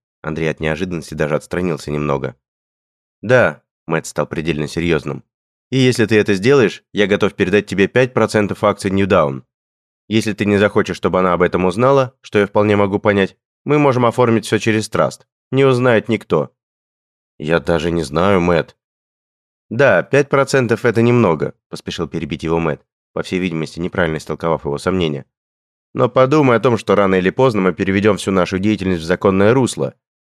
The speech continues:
и тогда деньги в компанию потекут рекой. К тому же нам уже не нужно тратить средства на бессмысленный поиск лекарства от фибродисплазии,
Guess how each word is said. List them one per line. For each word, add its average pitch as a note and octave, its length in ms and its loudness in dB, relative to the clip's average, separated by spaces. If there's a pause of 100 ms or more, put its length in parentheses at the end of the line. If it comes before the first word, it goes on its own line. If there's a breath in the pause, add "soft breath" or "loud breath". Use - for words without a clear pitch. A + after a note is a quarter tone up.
и F2+ 80 -6
тогда F#2+ 280 0
деньги A#2+ 280 0
в A2 60 -2
компанию A2+ 460 2
потекут F#2+ 400 -4
рекой. F2 420 0 (680)
К - 80 -20
тому C#3+ 260 2
же C3 100 2
нам B2+ 200 4
уже B2 160 2
не C3 100 2
нужно C3 300 2
тратить F#2+ 320 0
средства G#2 360 0
на F2+ 120 0
бессмысленный F2+ 580 0
поиск G2 320 0
лекарства F2+ 480 0
от E2+ 60 -2
фибродисплазии, F2 1000 -2